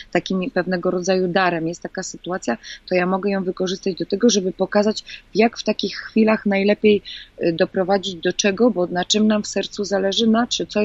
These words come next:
ma dla nas najwyższą wartość, zgoda. Więc jak doprowadzić do tej zgody? Po prostu tego nie robimy. Później dla starszego dzieciaka jest na przykład dostany rower na komunię, teraz to już w ogóle. Później wiadomo, że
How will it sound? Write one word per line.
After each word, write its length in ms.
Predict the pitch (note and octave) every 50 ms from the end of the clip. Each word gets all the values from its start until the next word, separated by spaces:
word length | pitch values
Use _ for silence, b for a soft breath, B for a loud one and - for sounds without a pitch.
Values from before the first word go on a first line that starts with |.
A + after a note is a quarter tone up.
| G#3
ma 180 | F#3+ G3 G3 F#3
dla 160 | E3+ F#3 F#3+
nas 200 | F#3+ F#3 F#3 F3
najwyższą 500 | F#3+ F#3 F#3 E3 F3 F#3 - - G3 F#3+
wartość, 320 | F3+ F#3 - - A#3 G#3+
zgoda. 580 | F#3 F3 - F#3+ F3+ G#3 A3 G#3+ F#3+ D3 C#3+ - - B B B B B B -
Więc 180 | F3 E3 D3+
jak 180 | E3+ G3 G3+ G#3
doprowadzić 540 | G3 G3+ - - G3+ F#3 G3+ G3 - F#3 F3
do 140 | - G3
tej 180 | - - G3 F#3
zgody? 440 | E3+ - - F#3+ F#3 E3+ - D3 C#3+ B B B B B B B
Po 80 | B3+ B3+
prostu 300 | - A#3+ A#3 - B3+ A#3
tego 240 | - A3+ G3 G#3+
nie 160 | G#3+ G#3+ G#3+ G#3
robimy. 400 | G#3 G3+ F#3+ A3+ A3+ A3 G3 F#3
Później 340 | - F#3+ G3+ F3 G3+ G3
dla 400 | - F#3 F#3+ F#3+ F#3+ F#3 F#3 F#3
starszego 580 | F3 - - - G3 G3 G3 - G#3 F#3+ F#3+ G3
dzieciaka 460 | E3+ F#3 F3+ - G3+ G3 - G3 F#3+
jest 200 | F#3 F3+ F3+ -
na 80 | F#3+ F3
przykład 320 | E3 - - - F3+ E3+
dostany 460 | D#3+ F3+ - - - G3 F#3+ F#3 F3
rower 320 | F3+ F#3 F#3 G3 G#3 G3+ G3 B B B B B
na 120 | - F#3+ G3
komunię, 420 | - - G#3 G#3 G#3 G#3 G3+ F#3
teraz 240 | - F#3+ F#3 F#3 -
to 80 | - F3+
już 120 | F3 E3
w 100 | D#3+ E3
ogóle. 380 | F3 E3+ E3+ F#3+ G#3 G#3+ A3 G#3+ B B B B B -
Później 460 | - A3 G3 G#3 G#3+ G3+ F#3+ F3 -
wiadomo, 420 | - F#3 F3+ F3 F#3+ F#3 F#3 F3+ F3+
że 240 | - F3+ F3 D3